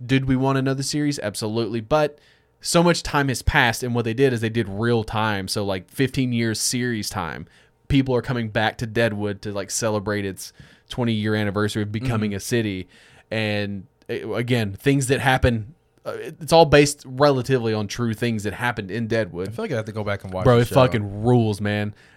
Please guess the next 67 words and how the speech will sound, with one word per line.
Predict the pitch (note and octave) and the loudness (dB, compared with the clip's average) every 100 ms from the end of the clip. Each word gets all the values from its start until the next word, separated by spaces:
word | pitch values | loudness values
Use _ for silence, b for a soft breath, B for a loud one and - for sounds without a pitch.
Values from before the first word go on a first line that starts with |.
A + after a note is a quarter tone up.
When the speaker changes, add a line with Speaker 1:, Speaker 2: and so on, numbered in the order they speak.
| b | b
Speaker 1:
Al | A#2 | 2
Speaker 2:
I | |
need | C#3+ | 4
to | |
Speaker 1:
Swearingen, | C3 C3 C3+ | 6 6 6
Speaker 2:
watch | A#2 - | 4 4
Speaker 1:
Al | C#3 D3+ | 8 10
Speaker 2:
Peaky | A2+ | 8
Speaker 1:
Swearingen | C#3 C#3+ C#3+ | 6 6 6
Speaker 2:
Blinders, | C3+ B2+ | 4 2
Speaker 1:
is | |
one | B2+ | 2
of | A#2 | 2
the | |
Speaker 2:
too. | A#2 | 2
Speaker 1:
top | B2 A2+ | 2 4
five | B2 A#2 A2+ G#2+ - | 2 4 0 -4 -10
T | - A#2 | -4 -2
V | A2+ | 0
characters | A2+ G#2 G#2+ - - | 0 0 -4 -6 -2
of | G#2+ | 0
all | G2 | 0
time. | G2 D2 G#2+ | -2 -6 -8
Speaker 2:
Who | A#2+ | -8
is | C#3 | -6
it? | F3 - _ - | -8 -12 _ -4
Speaker 1:
Al | G#2 | -2
Swearingen. | - F#2+ F2+ D2+ A2 - _ _ | -2 -6 -6 -10 -16 -20 _ _
Speaker 2:
I | F#2+ | -16
don't | F2+ F2+ | -14 -12
know | F2+ | -10
who | |
that | F2+ | -10
is. | F2+ | -8
Speaker 1:
That's | G2+ - | -8 -6
who. | A2+ | -8
That's | G2 G2 | -6 -8
the | A2 | -8
character. | G#2 F2+ E2+ | -6 -6 -6
Speaker 2:
Oh, | G2 | 0
Speaker 1:
He's, | A#2 | 0
Speaker 2:
okay, | A2 G#2 | 0 -4
got | F#2 F2 F#2 | -8 -12 -16
you. | G2 b b | -20 b b
Speaker 1:
he's | A#2+ A2+ | -4 -2
one | A2 | -4
of | |
the | G#2 | -2
top | - B2+ A#2 | 2 2 2
five | B2+ A#2+ A2 G#2 | 2 2 2 0
best | A#2 A#2 - | 2 2 0
written, | A2 G#2+ A#2 A#2 A2+ A2 A2+ _ - A#2+ - | -6 -2 -2 0 -4 -4 -8 _ -16 -14 -8
like, | A2 G#2+ _ - | -6 -6 _ -10
characters | - A#2+ A2 G#2 | 0 0 0 -2
in | A2 G#2 | 0 0
the | G#2+ | -2
history | A2+ - G2+ | -2 -4 -6
of | |
television, | G#2 F#2 F2 D#2+ F2 G#2+ _ | -6 -8 -8 -12 -14 -18 _
and, | - G2+ | -10 -6
and | G2 G2 | -2 2
I | G#2 | 2
will | G2+ F#2+ | 2 -4
die | G#2+ A2 G2+ | 2 4 4
on | G2 | 2
that | G2 | -2
hill. | F#2+ F2+ | -6 -8